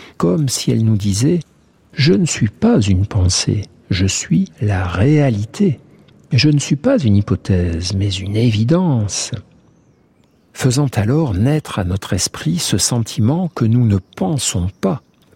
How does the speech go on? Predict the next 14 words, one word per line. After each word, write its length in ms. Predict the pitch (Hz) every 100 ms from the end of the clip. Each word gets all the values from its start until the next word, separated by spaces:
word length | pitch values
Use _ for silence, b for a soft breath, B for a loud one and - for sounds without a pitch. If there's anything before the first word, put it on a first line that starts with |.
| 180
mais 240 | 233 240
que 200 | - -
nous 200 | 110 92
sommes 420 | - 147 190 123
simplement 960 | - - - 180 165 - 92 90 147 165 _ B B B
en 160 | 92
train 320 | 82 - 135 143
de 120 | 107
voir 500 | 87 87 123 139 117
le 80 | 98
réel 560 | 90 92 95 120 147 - b b b b -
tel 280 | 117 135 139
qu'il 340 | - - 67
est. 160 | 82